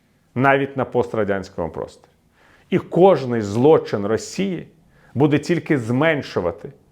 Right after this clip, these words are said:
її авторитет не тільки в очах країн цивілізованого світу, які обговорюють все ж таки серйозно, чи не визнати Росію країною-терористом, але й в очах тих, хто змушений підтримувати стосунки з Російською Федерацією.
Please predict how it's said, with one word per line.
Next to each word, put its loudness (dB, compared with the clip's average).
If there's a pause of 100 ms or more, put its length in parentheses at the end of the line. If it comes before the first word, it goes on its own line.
(560)
її 4
авторитет 0
не 0
тільки -4
в -2
очах 0
країн -2
цивілізованого 0
світу, -6
які -4 (320)
обговорюють 0
все -2
ж -10
таки -10
серйозно, -4 (100)
чи -4
не 0
визнати -4
Росію -6
країною-терористом, -6 (640)
але 4
й 2
в -2
очах 0
тих, 0
хто 0
змушений -2
підтримувати -2
стосунки -4
з -4
Російською -4
Федерацією. -6